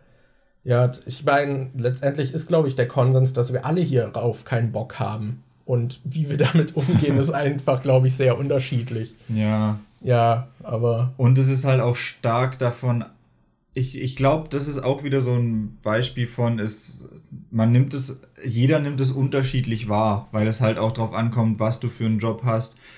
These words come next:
Speaker 2: Weil manche Leute haben jetzt finanziell wahrscheinlich kaum Einbußen gemacht.
Speaker 1: Mhm.
Speaker 2: Für die, die, äh, ist es relativ jobtechnisch gleich wie vorher, außer dass sie jetzt vielleicht halt von zu Hause arbeiten, äh, und so.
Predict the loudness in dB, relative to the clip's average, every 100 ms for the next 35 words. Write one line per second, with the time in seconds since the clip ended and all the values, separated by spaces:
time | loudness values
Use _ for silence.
0 | -10 0 2 4 2 2 2 2 2 2
1 | 2 0 0 0 0 2 2 2 0 0
2 | -2 -4 0 0 2 0 -2 -2 -4 -4
3 | -4 -4 0 2 4 4 4 2 -2 -2
4 | -6 -6 -4 -4 -4 -6 -6 -4 -2 -2
5 | -2 -2 -4 -4 -10 -20 -20 -20 -20 -18
6 | -18 -20 _ -16 -8 -2 -2 0 -2 0
7 | -4 -2 0 0 0 -2 -2 0 2 2
8 | 0 0 0 0 0 -4 -2 -2 -2 0
9 | -2 0 -2 0 0 0 0 0 0 0
10 | 0 -2 -4 -6 -6 -4 0 0 0 0
11 | 0 0